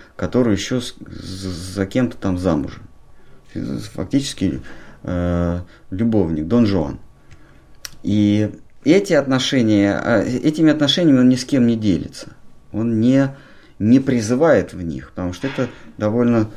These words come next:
сокры-, сокровенная вещь. И в какой-то момент его начинает так распирать, мы читали это в, в семи вводных главах, его начинает так распирать, что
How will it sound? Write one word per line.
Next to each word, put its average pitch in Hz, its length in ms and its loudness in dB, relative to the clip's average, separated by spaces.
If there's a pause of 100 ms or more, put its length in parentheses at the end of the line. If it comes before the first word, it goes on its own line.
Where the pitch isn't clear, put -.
сокры-, 139 440 -2
сокровенная 113 680 0
вещь. - 380 -8 (720)
И 101 60 -12
в - 60 -16
какой-то 165 400 2
момент 160 480 4
его 120 320 2
начинает 135 480 0
так 123 220 -6
распирать, 139 520 -2
мы 107 100 0
читали 85 380 -4 (1080)
это - 80 -14 (640)
в, - 100 -12 (120)
в - 60 -16
семи 104 260 4
вводных 85 480 -2 (140)
главах, 110 480 -4 (640)
его 127 100 0
начинает 135 360 0
так 131 220 -2
распирать, 139 480 0
что 110 580 0